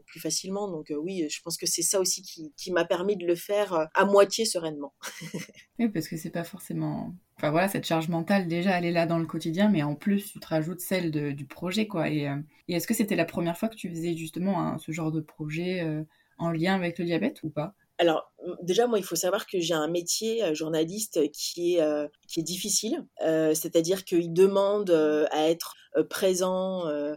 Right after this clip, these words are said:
Speaker 1: à des horaires, euh, qui sont pas forcément, euh, idéaux. Euh, ça, ça demande une implication dans le travail, euh, vraiment, euh, une vraie implication, quoi. Faire ce boulot-là, euh, quelque part, c'était dans la ligne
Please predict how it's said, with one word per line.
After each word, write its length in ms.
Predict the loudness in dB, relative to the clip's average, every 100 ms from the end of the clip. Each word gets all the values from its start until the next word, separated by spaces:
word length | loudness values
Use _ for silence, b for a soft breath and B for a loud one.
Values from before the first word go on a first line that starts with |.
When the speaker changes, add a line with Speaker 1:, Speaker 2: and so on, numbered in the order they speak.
| 0
Speaker 1:
à 80 | 6
des 240 | 8 10
horaires, 480 | 8 8 4 4 4
euh, 220 | 4 4
qui 220 | 2 -4
sont 180 | -4 -4
pas 120 | -4
forcément, 760 | -4 -2 -2 0 -2 0 -2 -2
euh, 60 | -2 -4
idéaux. 560 | -4 6 8 10 8 6 2
Euh, 60 | 2
ça, 200 | 4 4
ça 180 | 4 4
demande 280 | 4 2 0
une 140 | 2
implication 580 | 2 2 2 2 2 -2
dans 120 | -2
le 60 | -2
travail, 720 | -2 -2 2 2 2 2 2
euh, 240 | 2 2 0 -4
vraiment, 600 | -2 0 2 4 4 2 0
euh, 240 | 0 -2 -4 -6 -8 -14 _ _ -8
une 140 | -6
vraie 140 | 0 2
implication, 600 | 2 4 2 2 -2 -8
quoi. 120 | -8 -10 _ _ -10
Faire 300 | 2 4 4
ce 260 | 2 2
boulot-là, 840 | 0 -2 8 10 10 4 0 -2 -4 -4 2
euh, 280 | 6 6 6
quelque 260 | 2 2 2
part, 260 | 2 2
c'était 340 | 2 2 -2 0
dans 160 | 2
la 120 | 4 4
ligne 460 | 2 2 2 0